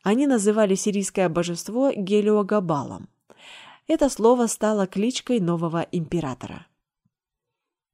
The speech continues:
Благодаря интригам Мезы, обещаниям и личному обаянию Гелиогабала сирийские легионы провозгласили императором его, а не Макрина. Так римским императором стал красивый томный мальчик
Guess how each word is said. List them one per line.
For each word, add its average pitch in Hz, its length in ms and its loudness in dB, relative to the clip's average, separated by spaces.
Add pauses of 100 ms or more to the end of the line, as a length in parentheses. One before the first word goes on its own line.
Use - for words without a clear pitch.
(120)
Благодаря 185 640 2
интригам 190 720 -2
Мезы, 214 580 -2 (340)
обещаниям 190 720 0
и - 160 -2
личному 196 600 -2
обаянию 170 600 -2
Гелиогабала 170 1040 -2 (160)
сирийские 226 600 0
легионы 208 600 -2
провозгласили 190 920 -2
императором 196 600 -4
его, 185 480 -4 (320)
а 170 100 -2
не 175 120 0
Макрина. 185 640 -8 (800)
Так 285 220 0
римским 240 500 -2
императором 226 640 -2
стал 214 300 -2
красивый 208 540 0
томный 185 360 0
мальчик 151 560 -6